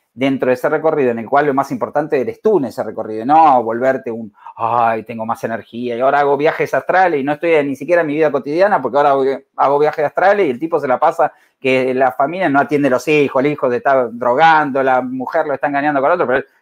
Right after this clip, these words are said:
está viajando astralmente. O sea, entiendes que, eh, lo que se aprende en magia es para, para tu recorrido y afortunadamente estamos en el momento exacto porque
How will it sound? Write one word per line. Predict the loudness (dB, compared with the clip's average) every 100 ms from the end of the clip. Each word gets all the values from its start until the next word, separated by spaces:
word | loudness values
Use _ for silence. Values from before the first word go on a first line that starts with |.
| _
está | 0 0
viajando | 0 0 0 0
astralmente. | -2 -4 -4 -8 -16 -20 _ _ _ _ -14 -14 -14 -20 -20 -20 -6
O | -4
sea, | 0 0
entiendes | -2 -2 -2 -2
que, | 2 4 2 -2
eh, | -6 -2 -2 -6 -6
lo | -6
que | -6 -8
se | -4 -2 -2 -4 -8 -6
aprende | -4 -2 -2 -2
en | 0
magia | 0 0 -2 0 0
es | -4 -10 -16 _
para, | -6 -2 -4 -6 _ _ _ _ _
para | -6 -4
tu | -4
recorrido | -4 -2 -2 -2 -2 -4 -6 -8 _ _ _ _ _ _ -4
y | 0 0 -4 _
afortunadamente | -6 -4 -6 -4 -2 2 2 0 -4 -8
estamos | -4 0 0 0 -2
en | -6
el | -6
momento | -6 -6 -6
exacto | -2 0 -2 -2 -2 -2
porque | -6 -10 -6 -6 -6